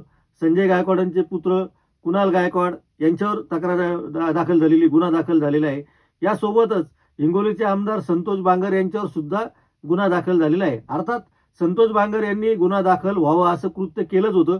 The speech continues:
पण ते आयतं कोलीत दिल्यामुळं भारतीय जनता पक्षाने ही संधी सोडली नाही आणि तिथं त्यांच्या विरुद्ध तातडीने गुन्हा दाखल करण्यात आलेला आहे.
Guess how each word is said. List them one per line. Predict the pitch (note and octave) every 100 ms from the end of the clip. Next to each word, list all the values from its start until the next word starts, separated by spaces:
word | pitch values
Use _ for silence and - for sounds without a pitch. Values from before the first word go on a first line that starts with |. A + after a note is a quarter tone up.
| - _ _ F3+
पण | F3
ते | F#3+
आयतं | F3 F3+ A3+
कोलीत | G#3+ G3+ G#3
दिल्यामुळं | E3+ G#3+ G3+ F#3 F3 - - _ _
भारतीय | B2 E3 C3 F#3+
जनता | F#3 F#3+
पक्षाने | F#3 F3+ F3+ F3+ G3+ G3+ _ _
ही | E3
संधी | F3 E3 E3 G3+ G#3
सोडली | F#3 D#3+ E3 G#3
नाही | G#3 D#3+ E3+
आणि | - D#3 D#3+
तिथं | D#3+ F3
त्यांच्या | F3 D#3+ F3
विरुद्ध | E3 D#3+ E3 G3 - _ _ D#3
तातडीने | D3+ F#3+ F#3+ G3+ G#3+
गुन्हा | F3 D#3+ F3+ F3+
दाखल | D#3+ D#3 E3
करण्यात | D#3+ D3+ E3
आलेला | C#3+ C#3 G3
आहे. | C#3 G#2+ _